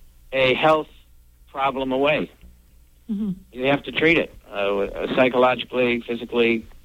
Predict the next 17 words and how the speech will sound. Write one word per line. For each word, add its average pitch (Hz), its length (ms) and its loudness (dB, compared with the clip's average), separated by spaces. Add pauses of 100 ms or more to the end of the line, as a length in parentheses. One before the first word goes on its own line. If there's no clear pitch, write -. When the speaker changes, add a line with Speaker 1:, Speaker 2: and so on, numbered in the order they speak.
(100)
Speaker 1:
uh, 107 220 0
socially. 110 680 0 (140)
Uh, - 40 -12
all 95 460 2
the, 139 220 -6 (260)
and 151 100 -6
there's 151 300 2
so 214 160 4
many 202 160 2
models 165 500 2
out 139 260 -2
there 98 280 -4
of 123 160 -2 (160)
successful 160 720 -2
alternatives 143 960 -4 (760)
to 151 120 -2
incarceration 139 1000 2